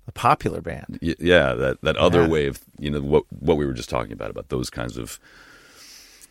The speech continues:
Speaker 2: uh, self-imposed, uh, limitations and things. Um, and it took me a number of years of, I,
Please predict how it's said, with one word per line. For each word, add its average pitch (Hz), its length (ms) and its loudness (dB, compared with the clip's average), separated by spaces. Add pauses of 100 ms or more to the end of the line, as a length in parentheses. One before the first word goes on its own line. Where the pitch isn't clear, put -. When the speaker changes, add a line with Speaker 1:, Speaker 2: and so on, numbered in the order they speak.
(420)
Speaker 2:
uh, 65 260 -2 (420)
self-imposed, 58 920 -4
uh, 57 260 -8 (460)
limitations 65 680 -6
and 62 140 -14
things. 57 500 -12
Um, 57 400 -6 (360)
and 71 100 -4
it 69 100 -6
took - 220 -2
me 73 140 0
a 65 40 -2
number 65 640 -2
of 58 120 -10
years 62 600 -6
of, 58 320 -12 (760)
I, - 100 -12